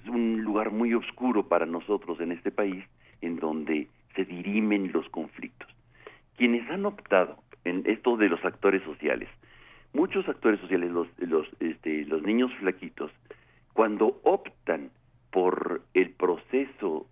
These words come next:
eh, institucionalizado de justicia, se encuentran con este tipo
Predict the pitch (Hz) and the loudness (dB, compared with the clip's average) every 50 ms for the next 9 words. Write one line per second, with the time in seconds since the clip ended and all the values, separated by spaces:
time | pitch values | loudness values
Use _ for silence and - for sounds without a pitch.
0 | - 78 80 76 73 69 - 92 90 - - - 85 - - 85 82 - - 85 | -2 -2 0 0 -2 -4 -4 -6 -8 -8 -10 -14 -14 -10 -12 -12 -8 -4 -4 -4
1 | 82 78 78 78 73 - - - 90 90 90 82 73 71 73 71 - - 113 107 | -2 -4 -6 -8 -8 -10 -2 2 6 6 6 6 4 0 -2 -4 -4 -4 -8 -8
2 | - - 117 98 - - 104 98 - - _ _ _ _ _ _ _ _ _ _ | -6 -6 -6 -6 -2 0 0 -2 -2 -6 _ _ _ _ _ _ _ _ _ _
3 | _ - 101 95 95 - - 113 117 113 110 113 107 107 101 - - 87 85 92 | _ 0 0 0 0 0 2 2 2 2 0 0 0 0 -2 -2 -2 -2 -2 -2
4 | - - 107 110 101 - - - - 101 92 - - 98 95 - - 87 90 90 | 0 0 0 0 0 -2 -8 -4 -4 -4 -4 -4 -8 -12 -12 -4 0 2 2 2
5 | 85 - | 2 0